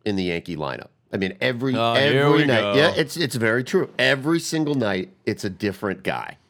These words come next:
Speaker 1: Last
Speaker 2: Mm.
Speaker 1: night was Brett Gardner, who has been shit all season, has done nothing. He's the hero.
Speaker 2: Yeah.
Speaker 1: Neil Walker, who had been hitting, like, one ten for the entire season,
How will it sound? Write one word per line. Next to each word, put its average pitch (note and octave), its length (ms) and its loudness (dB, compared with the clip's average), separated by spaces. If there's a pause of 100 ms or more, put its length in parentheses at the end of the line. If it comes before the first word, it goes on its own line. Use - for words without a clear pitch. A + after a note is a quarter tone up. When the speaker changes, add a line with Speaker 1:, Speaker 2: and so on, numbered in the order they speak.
Speaker 1:
Last G#2 320 0
Speaker 2:
Mm. - 40 -8
Speaker 1:
night A2+ 180 0
was G2 200 -6
Brett - 440 -4
Gardner, G2+ 320 -2
who F#2+ 200 -2
has E2+ 120 -4
been E2+ 240 -4
shit - 720 -4 (140)
all G#2 240 0
season, C#2+ 520 -8 (100)
has F#2+ 160 -4
done F2 280 -2
nothing. F2 480 -4 (240)
He's G2+ 320 -6
the D2 120 -6
hero. A1+ 280 -10 (260)
Speaker 2:
Yeah. G#2 100 -4
Speaker 1:
Neil C3+ 220 4
Walker, B2+ 540 0 (120)
who A#2+ 180 -2
had A2 180 0
been G#2 160 -2
hitting, A2+ 360 -2
like, F#2+ 180 -2
one G#2+ 560 -2
ten E2+ 540 -6
for - 120 -12
the E2+ 120 -6
entire F#2 340 -4
season, D2 400 -8